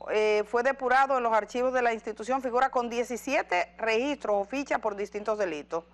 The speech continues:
Eh, contra el ahora prevenido, eso era dos mil catorce, existían querellas presentadas por las damas Cecilia Pérez Vilorio, Rosario Capellán, Modesta Capellán Bonilla, el señor Dani Rafael Santana Pérez.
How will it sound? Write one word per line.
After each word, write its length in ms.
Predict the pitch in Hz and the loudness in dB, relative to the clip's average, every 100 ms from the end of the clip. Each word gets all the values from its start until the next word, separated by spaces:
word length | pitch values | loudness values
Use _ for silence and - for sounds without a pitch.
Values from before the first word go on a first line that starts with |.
| - - - - - - | -20 -20 -20 -20 -20 -6
Eh, 220 | - 233 | 2 2
contra 440 | 233 247 247 247 240 | 4 0 2 4 6
el 60 | |
ahora 240 | 240 247 302 | 6 4 2
prevenido, 640 | 302 285 254 277 302 233 | 2 2 2 0 -2 -2
eso 140 | 262 247 | -2 0
era 120 | 240 | 0
dos 80 | 240 | 0
mil 120 | 240 | 0
catorce, 540 | 240 233 277 269 247 233 | 0 0 2 2 0 -6
existían 560 | - 220 247 247 269 | -6 -10 -2 -2 0
querellas 400 | 254 240 240 220 | 2 2 2 0
presentadas 640 | 220 233 233 220 220 220 | 0 -4 -4 2 4 4
por 120 | 220 208 | 2 -2
las 180 | 196 | 0
damas 300 | 208 208 226 | 0 0 0
Cecilia 440 | 214 190 220 208 202 | -4 -8 -2 -2 0
Pérez 180 | 196 190 | -2 0
Vilorio, 500 | 185 190 190 190 185 | 0 0 2 0 -2
Rosario 640 | 180 196 185 185 185 185 | -2 2 2 2 -2 -2
Capellán, 840 | - 180 185 180 180 180 185 180 | -2 -2 0 -2 0 2 2 0
Modesta 500 | 180 175 180 185 185 | -2 -2 0 -2 -4
Capellán 420 | 185 175 180 175 180 | -2 -2 -2 -2 -2
Bonilla, 540 | 175 185 190 180 180 - - - - - - | -6 -6 -4 -2 -2 -4 -20 -20 -20 -20 -4
el 140 | 196 196 | -4 0
señor 480 | 208 196 202 202 | -2 0 2 2
Dani 240 | 202 196 190 | 2 -2 0
Rafael 400 | 185 180 180 185 | 0 2 0 0
Santana 420 | 196 185 180 175 | -4 0 0 0
Pérez. 380 | 160 143 147 | -2 -4 -6